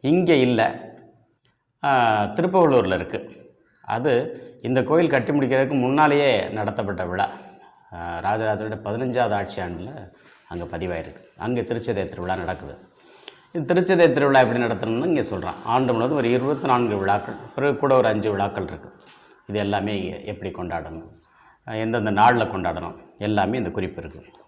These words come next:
அதோட ஒரு இருநூத்தி நாற்பது சிவயோகியர், ஆ, பத்து பத்து பேர் கொண்ட இருபத்தி நான்கு குழுக்களாக பிரியிறாங்க. அவங்க இந்த கோயில்ல தங்கியிருக்காங்க. ஒரு வேளை மட்டும் உணவு எடுத்துக்கிறாங்க.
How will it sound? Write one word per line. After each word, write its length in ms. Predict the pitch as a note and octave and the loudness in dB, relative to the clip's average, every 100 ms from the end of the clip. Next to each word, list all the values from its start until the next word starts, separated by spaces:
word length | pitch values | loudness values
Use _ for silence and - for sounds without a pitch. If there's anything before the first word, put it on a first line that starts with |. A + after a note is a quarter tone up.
| _ - | _ -10
அதோட 420 | G2+ F2+ E2 C3 - - _ _ _ _ _ _ | -6 -4 -6 -8 -10 -20 _ _ _ _ _ _
ஒரு 220 | A2+ A2+ | -10 -4
இருநூத்தி 340 | A2 C3 E3 E3+ | -2 0 2 6
நாற்பது 360 | D#3 C#3 A2 G#2+ | 6 6 2 -2
சிவயோகியர், 720 | B2 B2 D3 A#2 F#2 F2+ - - - - - _ _ | -2 0 2 2 0 -4 -6 -14 -20 -20 -20 _ _
ஆ, 380 | A2+ G#2 F2+ E2+ | -2 0 0 -2
பத்து 420 | - - C3+ - | -6 -6 -2 0
பத்து 240 | C#3 C3 G#2 | 0 0 0
பேர் 200 | A#2+ G#2+ | 0 0
கொண்ட 400 | G#2+ A#2+ D#3 - | 0 0 0 -4
இருபத்தி 320 | - C3+ G#2+ | -2 -2 0
நான்கு 240 | A#2+ A2 G#2 | -2 0 -2
குழுக்களாக 640 | - C#3+ B2+ B2 G2 A#2+ - - - | 0 -2 2 2 2 0 -4 -10 -8
பிரியிறாங்க. 640 | A#2+ A2+ F#2+ E2+ A2 G3+ - - - - - - | -2 2 2 0 -2 -4 -8 -20 -20 -20 -14 -2
அவங்க 260 | C3+ D3+ | 0 2
இந்த 140 | B2+ G#2+ | 0 -2
கோயில்ல 320 | C3+ C3+ B2+ | -2 0 2
தங்கியிருக்காங்க. 640 | G#2+ B2+ B2+ F#2 D#2+ E2+ - - _ - - | 2 2 0 -2 -6 -10 -16 -20 _ -20 -6
ஒரு 200 | A#2 A2+ | -2 0
வேளை 200 | A#2+ A2 | 0 0
மட்டும் 260 | F#2+ G#2 | -2 -2
உணவு 240 | G2+ G#2 - | -2 -2 -4
எடுத்துக்கிறாங்க. 500 | F#2 D#2 D#2 A2 | -6 -10 -10 -12